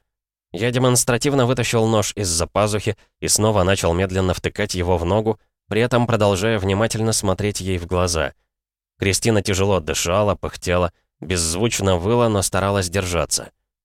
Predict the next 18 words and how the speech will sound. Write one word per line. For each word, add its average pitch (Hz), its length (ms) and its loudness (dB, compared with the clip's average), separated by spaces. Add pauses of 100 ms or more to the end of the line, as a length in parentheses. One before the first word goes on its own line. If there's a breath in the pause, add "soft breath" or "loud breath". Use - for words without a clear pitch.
Видимо, 87 380 0
за 80 140 -2
прошедшее 82 540 -4
с - 80 -6
последней 82 460 -4
нашей 80 280 -4
встречи 85 400 -4
время 85 380 -4 (240)
она 98 200 -2
немного 104 380 0
закалилась. 90 680 -2 (420)
Ну 101 140 0
и 107 40 2
ладно, 76 380 -2 (360)
так 101 200 -8
даже 78 260 -2
интереснее. 78 760 -4 (720)
Только 104 540 -2